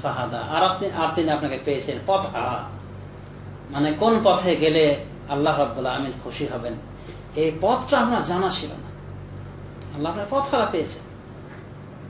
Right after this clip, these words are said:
ফাহাদা, আপনাকে আল্লাহ হেদায়েত দিয়েছেন, আল্লাহ আপনাকে সেই পথ দেখিয়েছেন। আল্লাহ অন্যত্র বলেন, "মা কুনতা তাদরি মাল কিতাব ওয়ালাল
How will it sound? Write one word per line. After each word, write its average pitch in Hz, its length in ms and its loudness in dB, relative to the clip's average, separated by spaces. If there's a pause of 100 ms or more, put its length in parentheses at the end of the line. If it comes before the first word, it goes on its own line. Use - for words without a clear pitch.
(1160)
ফাহাদা, 151 380 0
আপনাকে 131 580 -6
আল্লাহ 120 260 -8
হেদায়েত 139 340 -2 (100)
দিয়েছেন, 113 340 -8 (640)
আল্লাহ 127 200 0
আপনাকে 147 440 2 (680)
সেই 190 400 4
পথ 262 280 4
দেখিয়েছেন। 226 480 4 (1800)
আল্লাহ 170 220 6
অন্যত্র 233 300 8
বলেন, 175 180 6
"মা 220 380 6
কুনতা 247 280 6
তাদরি 226 440 6
মাল 170 280 6
কিতাব 208 300 6
ওয়ালাল 156 260 6